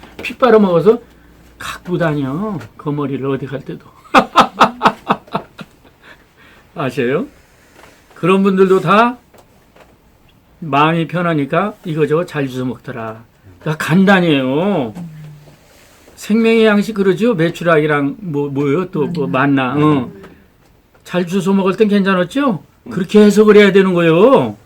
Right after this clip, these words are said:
근데 이상하게 종교적으로 해석을 해요. 잘 주워 먹으면 다 건강이야.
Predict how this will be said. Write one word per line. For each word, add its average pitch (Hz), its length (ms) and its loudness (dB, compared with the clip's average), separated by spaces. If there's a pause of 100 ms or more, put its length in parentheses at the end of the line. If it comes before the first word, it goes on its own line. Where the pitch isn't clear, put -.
(500)
근데 233 200 0
이상하게 220 480 4
종교적으로 220 640 6
해석을 170 280 0
해요. 156 440 -2 (1200)
잘 156 280 -2
주워 170 260 -2
먹으면 170 460 0 (600)
다 - 320 -10
건강이야. 135 720 -4